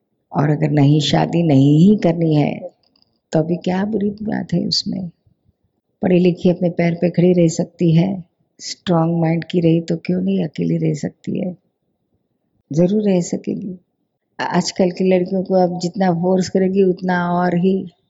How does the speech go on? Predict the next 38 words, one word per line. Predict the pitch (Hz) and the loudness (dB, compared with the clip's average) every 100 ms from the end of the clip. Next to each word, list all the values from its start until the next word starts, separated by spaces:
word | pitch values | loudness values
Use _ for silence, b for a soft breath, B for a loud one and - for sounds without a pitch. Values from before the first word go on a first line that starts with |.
| _ _ _ - | _ _ _ -2
टेढ़ी | 196 185 | 0 0
चलेगी। | 175 170 180 175 190 170 _ _ _ _ - | 0 2 2 -2 -6 -10 _ _ _ _ -8
तो | |
उसको, | 180 - 208 | -8 -2 0
उसके, | 202 185 - 208 196 - 190 - _ _ _ _ - | 0 -2 0 0 0 -6 -12 -16 _ _ _ _ -8
आप | 151 - | -8 -2
फिर | 185 196 | 0 0
कहना | 202 220 214 170 | 2 2 2 2
कि | 170 | 2
"ये | 170 175 | 2 2
देखो, | 175 175 - 165 156 - | 2 0 0 -2 -2 -10
अगर | 156 165 | -6 -4
करना | 170 170 170 185 | -2 -2 -2 0
है | 180 185 | 0 2
तो | 190 | 0
मुझे | 175 175 | -2 -2
समय | 165 170 170 | -2 0 0
मर्यादा | 180 170 165 170 175 175 | 0 0 0 0 0 0
दे | 180 180 | 2 2
दो | 165 | 0
कि | - 165 | 0 -2
इतने | 160 170 | -2 -4
समय | - 165 165 | -2 -2 -2
में | 170 170 | -2 -2
मैं | 165 165 | -2 -2
रेडी | 170 156 160 165 | 0 -2 0 0
हो | 165 | 0
जाऊंगी, | 160 160 156 151 85 _ _ _ _ - | 0 -2 -2 -8 -12 _ _ _ _ -4
और | 165 | 0
अगर | 165 170 | 2 0
नहीं | 170 160 170 220 | 2 4 6 6
रेडी | 208 196 180 165 | 2 2 2 4
हो | 160 165 | 4 2
तो | 165 | 0
फिर | 165 180 | 0 0
मैं, | 165 165 196 202 | 2 2 2 0
फिर | - 190 180 | 0 0 2
आप | 160 156 | 0 -2